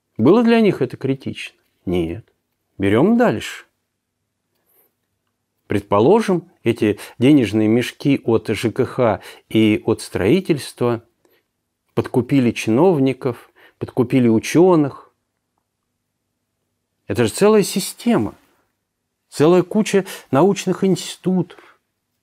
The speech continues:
людей, написавших докторские, кандидатские,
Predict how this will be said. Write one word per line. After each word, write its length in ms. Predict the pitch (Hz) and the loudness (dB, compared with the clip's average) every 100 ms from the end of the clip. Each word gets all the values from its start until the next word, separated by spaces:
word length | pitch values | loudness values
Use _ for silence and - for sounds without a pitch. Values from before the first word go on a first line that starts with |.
| _ _ _ - | _ _ _ 0
людей, 300 | 127 160 196 | 2 4 2
написавших 600 | 190 - 190 180 196 170 | 0 -2 -2 0 0 0
докторские, 800 | 107 147 170 - 156 - 170 165 - _ | 2 0 0 -4 -6 -2 -2 -2 -6 _
кандидатские, 1000 | 165 160 160 135 180 165 - - 160 | 2 4 4 4 2 -2 -8 0 0